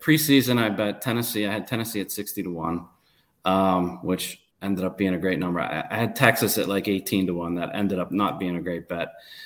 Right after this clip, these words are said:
And then in January, I bet Kentucky, and I had twenty-two to one. I, I, I probably averaged, I, I hit it down to about, hit it down to about eighteen. So, um,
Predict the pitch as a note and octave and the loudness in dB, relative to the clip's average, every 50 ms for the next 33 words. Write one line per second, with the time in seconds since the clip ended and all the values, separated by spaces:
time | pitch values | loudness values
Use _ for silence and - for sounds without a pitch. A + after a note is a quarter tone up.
0 | - - - - - - - A2+ A#2 A2+ A#2 A2+ A#2 A2+ A2 A2 G#2+ G#2 G#2 G#2 | -18 -20 -20 -20 -10 0 6 8 8 10 10 10 8 8 8 6 6 4 4 2
1 | G#2 G#2 G#2 _ _ _ _ _ _ _ _ _ _ _ _ - A2 A2 G#2+ G2 | 0 -2 -4 _ _ _ _ _ _ _ _ _ _ _ _ -6 -4 -2 -2 -2
2 | G2 A2+ C3 C#3+ C#3+ C3+ B2 A#2+ A#2 A2+ A2 G#2+ G2 G#2+ A2 A2 - - - G#2 | 2 4 6 8 8 8 8 8 6 4 4 2 2 0 0 -2 0 -4 -4 -2
3 | - - A#2 A#2 - - A2 G#2 G#2 G2+ G2+ F#2+ F#2+ G2 G2 G2 F#2+ - - A#2 | 0 0 0 0 0 -2 -4 -4 -4 -4 -6 -6 -6 -4 -4 -6 -6 -6 -4 -2
4 | A2+ A2 A2 - - A2 G#2+ G#2 G#2 G#2 G2+ G#2 G2+ G2 G2+ - - - A#2+ - | -2 -2 -2 -2 -2 -2 0 0 0 0 0 0 -2 -4 -6 -8 -6 -4 -4 -4
5 | - G2 - - - B2 A#2+ - - C3+ B2 A#2 A2+ A#2 A2 A2 G#2+ G#2 - - | -4 -6 -10 -6 -6 -6 -2 4 6 6 6 6 6 2 2 0 -2 -4 -6 -8
6 | - - - G#2+ - - A2 A2+ B2 C#3 A#2+ A#2+ A#2 A2+ - - _ _ _ _ | -10 -10 -12 -12 -10 -8 -8 -4 0 2 2 2 2 0 -4 -10 _ _ _ _
7 | _ _ - A2+ A2 A2 G#2+ G#2+ G#2 - - G#2 G2 F2 G2 G2 G2 F#2+ F#2+ F#2 | _ _ -6 -4 -2 -2 -4 -4 -6 -4 -4 -4 -4 -2 -4 -4 -2 -2 -2 -4
8 | - - - _ _ _ _ _ _ _ _ _ _ _ _ _ - - F3+ F3+ | -6 -8 -16 _ _ _ _ _ _ _ _ _ _ _ _ _ 0 4 6 6
9 | E3 F3 E3 D3+ D3 C3+ A#2+ A#2 A2 G2+ G#2 G#2 G#2 G#2 - A2 G2 F#2 F2 F2 | 6 6 6 6 8 6 6 4 2 2 2 0 -2 -2 -4 -6 -6 -6 -4 -6
10 | - - G#2 G2+ G2 F#2+ - - - _ - G2+ G#2+ G#2+ G#2+ G#2 G#2 G#2 G#2 G2+ | -6 -4 -4 -4 -4 -6 -8 -12 -16 _ -16 -10 -6 -4 -4 -2 -2 -2 -2 -2
11 | G2 G2 G2 F#2 | -2 -4 -4 -6